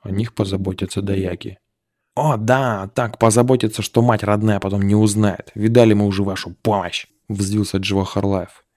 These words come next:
"Я устал общаться только с нежитью. Мы можем, наконец, встретить нормальных людей и, возможно, найти у них приют.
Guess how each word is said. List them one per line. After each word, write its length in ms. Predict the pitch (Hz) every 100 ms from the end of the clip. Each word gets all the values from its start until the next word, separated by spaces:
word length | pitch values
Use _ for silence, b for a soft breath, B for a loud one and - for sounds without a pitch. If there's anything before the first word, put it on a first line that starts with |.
| -
"Я 260 | 98 107 113
устал 500 | 131 - - 143 104
общаться 380 | 101 127 110
только 260 | 104 104 104
с 120 | -
нежитью. 560 | 135 113 98 - 101 - _
Мы 100 | 110
можем, 260 | 151 180 143
наконец, 320 | 107 110 104
встретить 360 | - 123 107 107
нормальных 680 | 107 104 117 123 117 104 113
людей 480 | 107 104 95 87 -
и, 40 |
возможно, 380 | 98 101 117 104
найти 260 | 104 101 123
у 60 |
них 240 | 107 101 -
приют. 480 | 110 104 87 -